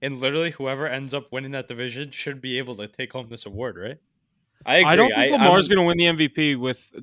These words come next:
Speaker 3: throwing less than a touchdown each week.
Speaker 2: I, I mean, I think if the Ravens go f-, fourteen and three, that he has a good chance. I mean, they're sitting seven and two right now. Obviously, it's a tall task, but if he does that, I mean, they're winning football games. I think that if, if, if they have the best record,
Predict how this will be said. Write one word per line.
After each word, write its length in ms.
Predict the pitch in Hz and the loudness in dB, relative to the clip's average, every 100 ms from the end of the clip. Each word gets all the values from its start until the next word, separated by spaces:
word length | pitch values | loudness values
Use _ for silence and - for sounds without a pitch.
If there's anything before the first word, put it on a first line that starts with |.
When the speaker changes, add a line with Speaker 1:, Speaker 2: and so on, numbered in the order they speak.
| 123 | -10
Speaker 3:
throwing 340 | 151 147 139 | -2 0 0
less 180 | 135 135 | -2 -2
than 120 | 147 | -4
a 40 | 131 | -6
touchdown 560 | - 127 - 123 113 | -4 -6 -4 -6 -6
each 160 | 113 - | -8 -10
week. 320 | 117 101 _ _ _ _ _ _ _ _ | -12 -12 _ _ _ _ _ _ _ _
Speaker 2:
I, 260 | - 123 139 | -4 0 0
I 20 | |
mean, 180 | 147 151 | 2 2
I 80 | 143 | 2
think 200 | 156 147 | 0 -4
if 120 | 170 | -2
the 100 | 175 | -2
Ravens 400 | 120 127 160 156 | 0 -2 -2 -6
go 120 | 165 | -6
f-, 260 | 120 127 - | -6 -10 -14
fourteen 880 | - _ - - - 143 143 147 135 | -18 _ -20 -14 -4 -4 -4 -4 -4
and 160 | 120 | -6
three, 260 | 110 117 151 | -8 -4 -2
that 200 | 131 110 | -4 -6
he 280 | 131 147 110 110 | -10 -12 -14 -10
has 180 | 131 165 | -8 -8
a 60 | |
good 240 | 135 139 117 | -8 -8 -8
chance. 440 | - 139 120 98 | -10 -6 -6 -10
I 40 | 104 | -16
mean, 140 | 107 | -14
they're 100 | 107 | -14
sitting 260 | - - 120 | -12 -12 -8
seven 320 | 147 147 139 | -4 -4 -4
and 160 | 110 | -8
two 180 | - 135 | -10 -8
right 200 | 120 104 | -8 -8
now. 180 | 120 123 - - _ | -8 -8 -10 -20 _
Obviously, 380 | 139 147 131 131 | -2 -2 -2 -8
it's 100 | 117 | -10
a 60 | 110 | -10
tall 260 | 120 104 | -8 -8
task, 380 | 107 127 123 - | -4 -4 -4 -6
but 140 | 101 - | -14 -12
if 200 | 117 - | -12 -12
he 100 | 110 | -14
does 320 | 95 123 120 | -8 -8 -8
that, 300 | 107 98 - _ _ _ - | -10 -10 -12 _ _ _ -18
I 40 | |
mean, 80 | 101 | -14
they're 100 | 104 | -8
winning 180 | 165 143 | -6 -6
football 320 | 170 - 104 | -8 -8 -10
games. 380 | - - 101 - | -10 -20 -16 -10
I 120 | 104 | -8
think 200 | 147 131 | -8 -8
that 120 | 117 - | -12 -8
if, 160 | 110 - | -10 -10
if, 260 | - 117 107 _ - | -16 -16 -16 _ -12
if 180 | 113 | -8
they 140 | - 127 | -4 -4
have 120 | 151 | -4
the 60 | 123 | -4
best 240 | 131 - | -4 -2
record, 400 | 113 113 147 143 | -6 -4 -6 -6